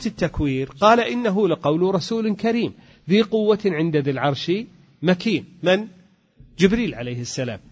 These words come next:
فلو كان القول هذا ب-، بمعنى أنه كلام أي منهما، لم يصح أن ي-، يطلق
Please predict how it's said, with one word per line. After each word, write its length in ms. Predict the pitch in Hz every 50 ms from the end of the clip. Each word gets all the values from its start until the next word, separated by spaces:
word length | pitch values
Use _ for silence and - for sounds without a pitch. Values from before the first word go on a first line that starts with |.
| _ _ _ _ _ _ _ _ _ _ _ _ _ _ _
فلو 260 | - 160 170 185 185
كان 520 | 180 180 233 269 294 294 277 214 180 170 - - - - _ _ _ - 170
القول 480 | 170 170 175 - 220 247 247 220 170
هذا 420 | 151 175 202 202 196 180 160 139 135
ب-، 220 | 135 147 170 - - -
بمعنى 520 | 147 156 170 190 180 165 165 147 139 160
أنه 380 | 165 165 156 139 143 143 135 131 - -
كلام 480 | 156 156 170 185 175 165 147 131 123 - - -
أي 220 | 190 190 185 170
منهما، 600 | 160 151 143 127 107 92 117 127 127 135 147 151 - - - _ _ - 220
لم 380 | 262 330 349 311 285 269 254 - _ _ -
يصح 560 | 175 180 180 - 233 220 - - - - - _ _ _ _ _ -
أن 140 | 175 175 180
ي-، 180 | 175 185 240 -
يطلق 540 | 208 190 - - 180 175 170 170 - -